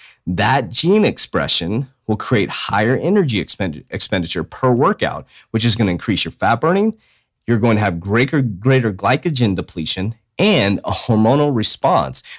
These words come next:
which is gonna help you grow. Now, the science that I've been reading, there's not a ton of research on the hormone response, so I can't talk too educated about that.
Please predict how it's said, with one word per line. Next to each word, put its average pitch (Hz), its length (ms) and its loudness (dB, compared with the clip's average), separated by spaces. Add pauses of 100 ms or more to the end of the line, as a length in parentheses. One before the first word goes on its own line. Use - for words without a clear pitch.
which 107 180 2
is 104 80 0
gonna 95 160 0
help 80 320 -6
you 85 80 -4
grow. 127 460 0 (160)
Now, 110 300 2 (240)
the 123 80 -4
science 165 380 2
that 151 80 0
I've 120 80 2
been 110 160 0
reading, 131 460 2
there's 117 260 0
not 180 340 0
a - 380 -6
ton 190 240 0
of 180 80 4
research 160 380 0
on 123 100 2
the 104 80 0
hormone 131 400 2
response, 127 420 0
so - 80 -2
I 80 80 -4
can't - 320 -4
talk - 240 -6
too 160 220 2
educated 131 340 0
about 95 200 -4
that. 92 200 0